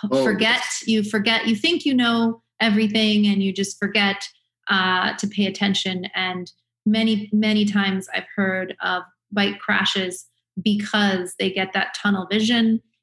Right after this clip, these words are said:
Speaker 2: and they, they, they kinda space out a little bit, and,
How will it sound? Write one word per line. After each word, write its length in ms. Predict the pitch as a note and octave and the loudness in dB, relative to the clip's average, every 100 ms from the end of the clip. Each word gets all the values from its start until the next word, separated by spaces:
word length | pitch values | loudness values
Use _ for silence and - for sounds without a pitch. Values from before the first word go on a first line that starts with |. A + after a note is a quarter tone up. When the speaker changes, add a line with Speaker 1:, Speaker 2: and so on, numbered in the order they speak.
| _ | _
Speaker 2:
and 540 | G3+ G3 G3 G3 G3 G3 - - - | 0 2 4 4 2 0 -4 -8 0
they, 300 | G3 G3 - | 0 0 -4
they, 360 | F#3 F#3 F#3+ F#3 _ _ _ - | -4 -2 -4 -8 _ _ _ -4
they 140 | G3 | -2
kinda 280 | F#3+ G#3 G3 | 0 0 2
space 320 | G3 - G3+ A#3 | 0 -2 -2 0
out 220 | A#3+ A3 | 0 2
a 40 | |
little 220 | A3+ G#3+ | 0 0
bit, 280 | G#3+ G#3 G#3 G3 | 0 0 0 0
and, 260 | G3+ G3 | 0 0